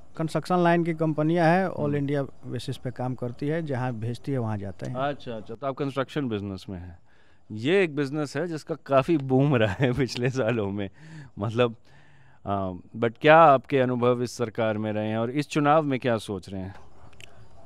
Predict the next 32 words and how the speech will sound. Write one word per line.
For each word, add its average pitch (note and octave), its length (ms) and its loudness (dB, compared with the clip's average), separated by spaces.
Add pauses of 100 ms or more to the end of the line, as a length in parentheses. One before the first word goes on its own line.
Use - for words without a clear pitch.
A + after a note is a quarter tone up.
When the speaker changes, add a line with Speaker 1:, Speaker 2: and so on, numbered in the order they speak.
(280)
Speaker 1:
चुनाव E3+ 420 6
में A#3 160 4
तो G#3 680 8 (1500)
मोदी D#3 320 2
जी F3 120 4
के F3+ 100 2
नाम E3+ 260 8
पे F3 80 6
वोट D3+ 220 4
पड़ेगा F3+ 640 4
Speaker 2:
हम्म। G2+ 500 -10
Speaker 1:
और B2 200 0
हमारे C#3 300 2
यहाँ D#3 160 6
से D#3 160 2
भी D3+ 100 0
पड़ेगा, D#3 500 2
बाकी B2+ 560 -2 (180)
जहाँ C3+ 320 2
से D3 120 2
Speaker 2:
हम्म। - 960 -8
Speaker 1:
है C#3 240 4
वहाँ C#3 220 4
से C#3 140 -2
तो C#3+ 120 -2
है B2+ 120 2
ही E3+ 120 6
है। D3+ 260 4
Speaker 2:
हम्म। G#2 200 -8
Speaker 1:
यहाँ D#3 260 6
से E3+ 220 6
पूरा D#3 460 6